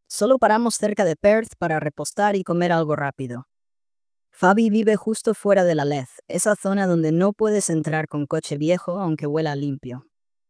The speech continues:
Aparcamos con las luces de emergencia y el alma también un poco en emergencia.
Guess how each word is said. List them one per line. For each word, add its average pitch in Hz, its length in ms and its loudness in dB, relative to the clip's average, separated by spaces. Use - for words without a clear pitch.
Aparcamos 220 640 4
con 190 160 -2
las 170 160 0
luces 202 320 0
de 190 60 0
emergencia 220 680 0
y 196 80 0
el 170 100 2
alma 185 280 0
también 185 400 -2
un 202 120 0
poco 185 340 -2
en 156 80 0
emergencia. 147 760 -6